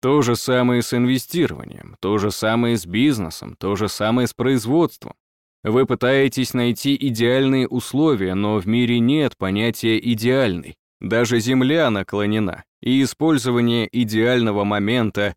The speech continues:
в качестве оправдания для того, чтобы тянуть время и ждать, пока сознание не помутнеет, не даст вам ничего достичь вплоть до вашей смерти.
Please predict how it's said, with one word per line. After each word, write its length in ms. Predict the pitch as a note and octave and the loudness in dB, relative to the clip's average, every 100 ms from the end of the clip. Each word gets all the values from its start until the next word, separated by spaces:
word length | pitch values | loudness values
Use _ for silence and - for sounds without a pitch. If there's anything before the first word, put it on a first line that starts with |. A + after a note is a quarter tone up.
| - - | -12 -20
в 100 | - | -4
качестве 580 | G3+ F3+ E3 D3+ - C#3 | 0 0 0 -2 0 0
оправдания 880 | C3 C3 C3 B2 G2+ C#3 C3 F2+ F2 | 0 -2 0 0 2 0 0 -2 -4
для 220 | G#2 G#2 | -2 -2
того, 300 | G#2+ A2+ C3 | 0 0 0
чтобы 300 | - G#2+ G#2 | -2 -2 -2
тянуть 420 | - G#2 A#2+ - | -2 -2 0 -2
время 380 | G2+ A2 A2 G#2 | -2 0 0 0
и 40 | |
ждать, 420 | F2+ G#2 A#2+ A#2 - _ _ | -2 0 0 0 -6 _ _
пока 300 | A#2+ - A#2 | -4 -2 -2
сознание 640 | - A#2 G#2 A#2 A#2+ A2 | 0 -2 0 0 0 0
не 160 | G#2 G#2+ | 0 -2
помутнеет, 800 | - G#2+ G#2 - B2+ C3+ F#2 - _ _ _ | 0 0 -2 -2 0 0 -2 -8 _ _ _
не 200 | A2 B2 | -2 0
даст 380 | G#2+ G#2 C3 - | 2 0 0 0
вам 240 | B2+ B2 B2 | 0 2 2
ничего 440 | B2+ - G#2 A#2+ | 0 0 0 2
достичь 600 | A#2+ A2+ - - A#2 B2 | 2 0 -2 -4 -4 -4
вплоть 540 | - - F#2 A2+ A#2+ G#2 | -8 -6 -2 0 0 -2
до 180 | G#2 G2+ | 0 2
вашей 340 | G#2+ - A2+ | 0 0 -4
смерти. 600 | - G#2 B2 B2 - - | -2 -2 0 -2 -6 -18